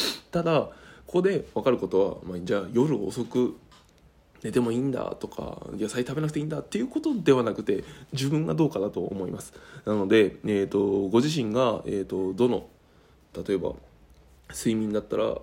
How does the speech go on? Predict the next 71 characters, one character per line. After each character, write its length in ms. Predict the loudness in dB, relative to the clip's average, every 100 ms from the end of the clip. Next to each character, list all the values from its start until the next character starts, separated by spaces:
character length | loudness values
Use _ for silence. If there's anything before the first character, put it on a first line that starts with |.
| -12 -10
え 60 |
ー 160 | -6 -4
と、 280 | -2 -4 -4
朝 140 | -4 -2
型 180 | -2
な 80 | -2
の 80 | -4
か 100 | -4
夜 140 | -4
型 180 | -4 -4
な 60 | -6
の 120 | -8
か、 100 | -4
夜 180 | -2 0
型 160 | -2
な 60 | -2
の 80 | -4
か、 200 | -10 -12 -8
あ 100 | -4
と 140 | 0
は 180 | 0 -2 -10 -20 -20 -14
野 100 | -10
菜 180 | -4 -2
と 60 | -2
い 40 |
う 40 |
と 100 | -4
こ 100 | 0
ろ 60 | 0
を、 220 | 0 -2 -8 -14
ま 80 | -14
あ、 40 | -12 -4
嫌 140 | 0 2
い 60 |
と 80 | 2
い 40 |
う 60 | 0
の 100 | 0
を 60 | -2
認 180 | -4
知 100 | -6
し 80 | -2
た 80 | -2
上 160 | 0 2
で、 240 | 2 2
じ 80 | 2
ゃ 40 |
あ 40 | 2
ど 120 | 2
う 20 |
い 20 | 0
う 20 |
ふ 40 |
う 20 | -2
に 80 |
工 100 | -8 -14
夫 40 |
し 160 | -16 -14
て 80 | -8
食 80 |
べ 80 | -2
よ 100 | 0
う 40 | 0
と 80 |
い 40 | -4
う 40 |
と 100 | -6
こ 80 | -6
ろ、 60 | -2
ま 100 |
あ、 60 | -2